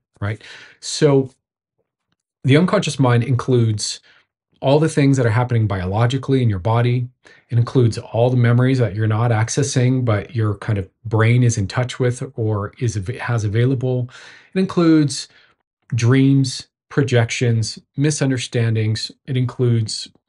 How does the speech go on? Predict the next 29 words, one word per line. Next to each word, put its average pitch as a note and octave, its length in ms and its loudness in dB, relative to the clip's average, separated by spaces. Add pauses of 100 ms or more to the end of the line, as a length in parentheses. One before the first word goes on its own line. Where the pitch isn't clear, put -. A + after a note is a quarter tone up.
(100)
body A#2 420 0
sensations. A2+ 800 -2
It - 160 -10
includes A#2 680 -2 (260)
everything B2 840 -4 (140)
that A#2+ 160 -2
you're B2 100 0
not G#2 200 -2
focusing C#3 480 -4
on. - 140 -18 (520)
Let A#2 80 -2
me A2+ 60 2
give A#2 180 0
a A#2 40 0
little D3+ 340 2
example B2 420 2
here, A#2+ 220 0
a A#2+ 40 2
little A2+ 320 -2
hypnosis, B2 760 0
like, G#2+ 180 -2 (440)
just A#2+ 420 -6
be B2+ 80 -4
a - 100 -10
little A#2 220 2
playful B2 460 0
moment G#2+ 340 0
together. G2+ 400 -4 (580)
So B2+ 400 2